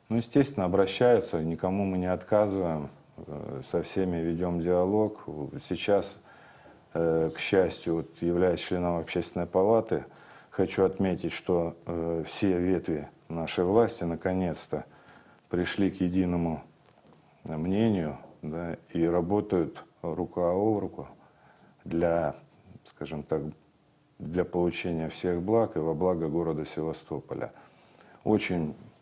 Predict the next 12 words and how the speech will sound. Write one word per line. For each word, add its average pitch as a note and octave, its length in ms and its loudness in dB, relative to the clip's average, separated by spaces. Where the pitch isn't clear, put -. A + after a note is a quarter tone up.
хорошее F2+ 560 2
понимание A2 600 2
мы G2+ 140 -2
нашли F#2+ 520 -2
и F2 40 -4
надеемся, F2+ 520 0
что - 180 -4
в D#2 160 -4
дальнейшем F#2 560 0
так E2 240 -2
и F2+ 60 0
будет F2 420 -2